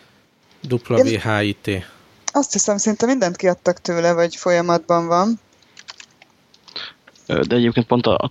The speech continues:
Speaker 3: címek alapján többnyire nem tudom megkülönböztetni a
Speaker 1: <laughs>
Speaker 3: regényeit.
Speaker 1: Aha.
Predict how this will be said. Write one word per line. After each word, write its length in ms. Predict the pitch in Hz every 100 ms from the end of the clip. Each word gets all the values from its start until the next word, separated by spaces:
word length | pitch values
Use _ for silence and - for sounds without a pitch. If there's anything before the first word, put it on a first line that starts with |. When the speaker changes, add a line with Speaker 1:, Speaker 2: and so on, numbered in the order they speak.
| -
Speaker 3:
címek 300 | - 123 107
alapján 460 | 113 110 113 107 - -
többnyire 280 | 110 98 92
nem 100 | 98
tudom 200 | 98 92
megkülönböztetni 640 | 98 - 90 104 - 147
a 40 | 107
Speaker 1:
<laughs> 40 | 139
Speaker 3:
regényeit. 500 | 104 101 101 - - _ _ _ -
Speaker 1:
Aha. 280 | 117 127